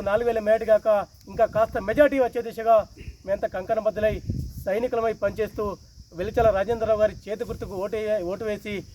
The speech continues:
భారీ మేరతో గెలిపించాలని మండల ప్రజలకు విజ్ఞప్తి చేస్తూ, రేపు రాబోయే ఈ పార్లమెంట్ ఎన్నికలు కీలకం. భారతదేశం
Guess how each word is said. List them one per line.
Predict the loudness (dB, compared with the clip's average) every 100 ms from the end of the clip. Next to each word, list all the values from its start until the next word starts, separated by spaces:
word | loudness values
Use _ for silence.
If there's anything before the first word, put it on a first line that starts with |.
| -4 -4 -2 -4 4
భారీ | 4 6 4
మేరతో | 2 0 -4
గెలిపించాలని | -8 -4 -2 -2
మండల | -2 -4 -4
ప్రజలకు | -8 -6 -6
విజ్ఞప్తి | -6 -8 -10
చేస్తూ, | -10 -8 -10 -10 -16 -20 _ -20 _ -16 -4
రేపు | -4 2 4
రాబోయే | 4 4 2 0 -4 -18 -12 -10
ఈ | -2
పార్లమెంట్ | 0 0 -2 -6
ఎన్నికలు | -8 -4 -6 -6
కీలకం. | -2 0 0 -4 _ _ _ _ _ _ _ _ _ _ _ -2 0 0 -2 -8 -8 0
భారతదేశం | 2 4 2 0 0 -4